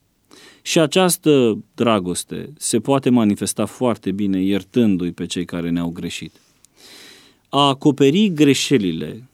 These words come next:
nu înseamnă a le minimaliza, nici măcar a le scuza sau a nu le băga în seamă, ci pur și simplu înseamnă a ierta. Cum să ierți?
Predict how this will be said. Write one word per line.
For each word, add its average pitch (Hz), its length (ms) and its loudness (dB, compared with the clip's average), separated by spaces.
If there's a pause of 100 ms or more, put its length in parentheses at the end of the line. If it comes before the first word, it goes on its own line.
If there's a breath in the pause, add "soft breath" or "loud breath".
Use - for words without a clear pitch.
(280)
nu 190 300 4
înseamnă 131 560 4
a 113 140 0
le 110 220 2
minimaliza, 104 920 2 (720)
nici 156 260 4
măcar 156 360 2
a 147 80 4
le 139 100 4
scuza 123 680 0
sau 95 200 -8
a - 20 -2
nu 117 140 2
le 117 100 2
băga 101 320 -2
în 101 80 0
seamă, 95 560 -4 (540 soft breath)
ci - 180 -4
pur 214 220 -2
și 202 120 -4
simplu 180 380 -2
înseamnă 151 680 0 (280)
a 147 360 -4 (140)
ierta. 117 680 0 (460)
Cum 127 200 0
să 156 160 0
ierți? 165 420 0